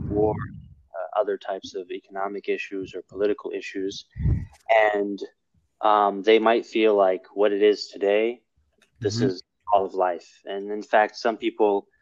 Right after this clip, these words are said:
Speaker 1: whether they've lived ten years on this earth or twenty or thirty or forty, they might have lived, you know, in, in very, uh, difficult times. And yet,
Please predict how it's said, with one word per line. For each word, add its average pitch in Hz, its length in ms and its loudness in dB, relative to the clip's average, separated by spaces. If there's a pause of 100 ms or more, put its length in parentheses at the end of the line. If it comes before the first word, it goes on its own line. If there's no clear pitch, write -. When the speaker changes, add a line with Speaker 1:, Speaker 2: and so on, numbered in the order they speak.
(160)
Speaker 1:
whether 104 200 2
they've 98 240 0
lived 98 220 -2
ten 110 220 -4
years 104 300 0
on 98 140 0
this 95 200 -6
earth 101 240 -2
or 87 80 -8
twenty 104 360 -4
or 98 100 -4
thirty 98 360 0
or 92 60 -4
forty, 107 520 0 (260)
they 107 120 2
might 95 200 2
have 92 120 -6
lived, 98 420 -4 (120)
you 95 120 -8
know, 90 300 -8
in, 90 200 -12 (260)
in 92 220 -20
very, 95 460 -2 (320)
uh, 87 280 -6
difficult 95 440 -6
times. 90 560 -4 (400)
And 98 180 -2
yet, 117 380 4